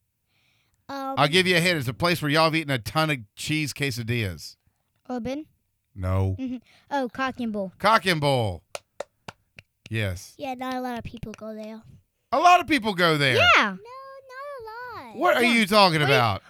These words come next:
Speaker 3: whenever we, me and my dad go there, uh, all four of us go, we see,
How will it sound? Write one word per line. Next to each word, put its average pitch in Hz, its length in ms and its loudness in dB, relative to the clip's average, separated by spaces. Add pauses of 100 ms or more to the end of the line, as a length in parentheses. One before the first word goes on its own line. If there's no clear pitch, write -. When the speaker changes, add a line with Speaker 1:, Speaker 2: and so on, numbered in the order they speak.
Speaker 3:
whenever 320 640 -4 (600)
we, 269 460 -8
me 302 280 -4
and 370 80 -6
my 427 140 -6
dad 294 360 -2 (760)
go 381 280 2
there, 240 320 -4
uh, 240 280 -6
all 254 140 -4
four 415 260 -4
of 311 80 -4
us 277 180 -2
go, 254 320 0 (640)
we 339 260 0
see, 427 180 2